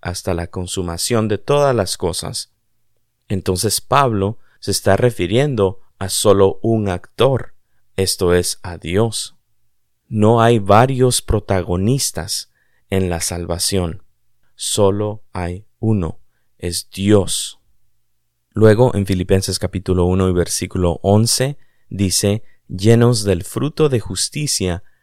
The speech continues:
que es por medio de Jesucristo, para la gloria y alabanza de Dios. Entonces,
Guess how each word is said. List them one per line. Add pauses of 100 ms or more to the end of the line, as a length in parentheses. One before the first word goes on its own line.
(160)
que
es
por
medio
de
Jesucristo, (420)
para
la
gloria
y
alabanza
de
Dios. (800)
Entonces,